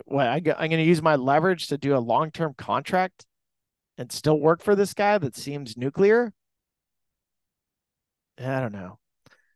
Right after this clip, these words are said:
Doesn't look right to me. Anyways, uh, I had some time. Now I'm gonna head off to dinner. Uh, I miss having C J here. It's much better with C J, but him and Megan are probably having the best time ever. Um, so I'll be in Toronto seeing the Cubs. Cubs have been fun,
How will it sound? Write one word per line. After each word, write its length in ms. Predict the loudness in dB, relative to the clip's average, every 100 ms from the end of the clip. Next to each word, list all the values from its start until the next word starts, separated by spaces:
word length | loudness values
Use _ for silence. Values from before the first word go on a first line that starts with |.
| _ _
Doesn't 300 | 6 6 6
look 180 | 6 6
right 180 | 4 4
to 80 |
me. 220 | -2 -2 -6 _ _ _
Anyways, 440 | 4 6 4 0 -16 _ _ _
uh, 180 | 2 2 2
I 160 | 2 4
had 120 | 2
some 160 | -6
time. 380 | 0 2 2 -2 -10
Now 200 | -6 -2
I'm 80 | -2
gonna 160 | 0 2
head 120 | 4
off 160 | 2 0
to 100 | -4
dinner. 440 | -2 0 -2 -4 _ _ _ -14
Uh, 160 | -12 -8
I 60 | 0
miss 220 | 0 4
having 240 | 4 4
C 200 | -4 -6
J 200 | -2 0
here. 180 | 0 0
It's 160 | 0 -2
much 220 | -6 -2
better 200 | 0 2
with 140 | 0
C 200 | -2 -6
J, 280 | -2 0 0
but 240 | 2 2 2
him 160 | -2
and 100 | -2
Megan 240 | -2 -2 -4
are 80 |
probably 280 | -4 -2 -2
having 280 | -4 -6 -8
the 80 | -4
best 300 | -2 -2 -4
time 200 | -6 -6 -8
ever. 360 | -6 -4 -6 -10 _ _ _
Um, 260 | -6 -6 -4
so 180 | 2
I'll 160 | 6 6
be 200 | 6 4
in 120 | 4
Toronto 640 | 2 2 2 4 4 2 0 _ _
seeing 320 | -16 -2 0 0
the 80 |
Cubs. 380 | 2 4 4 2
Cubs 200 | -2 -2
have 80 | -2
been 80 | -4
fun, 400 | 2 2 0